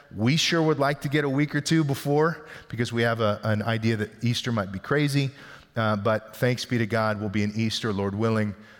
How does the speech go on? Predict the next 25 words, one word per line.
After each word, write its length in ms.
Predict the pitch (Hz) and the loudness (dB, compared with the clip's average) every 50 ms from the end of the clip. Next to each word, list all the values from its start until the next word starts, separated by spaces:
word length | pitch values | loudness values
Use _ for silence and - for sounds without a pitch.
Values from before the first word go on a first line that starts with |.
| - _ | -14 _
uh, 240 | - 98 95 95 98 - | -6 -4 -4 -4 -4 -4
and 160 | - 104 98 87 | -4 -4 -4 -2
opening 360 | 98 101 95 - 107 98 95 | -4 -4 -4 -2 -2 -2 -2
our 80 | 92 | -2
first 320 | 90 - - 92 87 - - | -4 -4 -6 -8 -6 -6 -4
gathering 400 | 107 92 90 90 92 92 87 87 | -2 -2 -2 -2 -4 -4 -6 -4
there. 160 | 85 80 76 | -6 -6 -6
So 180 | - - 104 87 | -6 -6 -6 -6
we're 80 | 90 | -6
pretty 240 | 87 - - 104 87 | -8 -6 -6 -4 -4
excited 400 | 85 - - - 95 87 87 87 | -4 -4 -2 -2 -2 0 0 -2
about 240 | 90 82 85 87 - | -2 -2 -2 -2 -2
that. 220 | - 80 - - | -4 -4 -4 -6
The 80 | - 117 | -8 -6
question, 500 | - - 208 226 202 - - - 151 127 | -4 -2 -2 -2 -2 -2 -2 -2 0 2
though, 160 | 113 104 110 | 2 2 2
as 140 | 120 117 135 | 2 0 0
it 40 | 113 | 0
relates 380 | 120 127 127 131 127 - - - | 2 2 2 2 0 -2 -2 -2
to 60 | 139 | 0
what 160 | 120 - 104 | 0 0 0
we're 80 | 113 113 | -2 -4
talking 380 | - - 127 123 - - 123 | -2 -2 -2 -2 -2 -4 -2
about 200 | 117 101 98 - | -2 -2 -2 -4
tonight, 380 | - - 117 123 135 131 110 | -2 -2 0 2 2 0 -2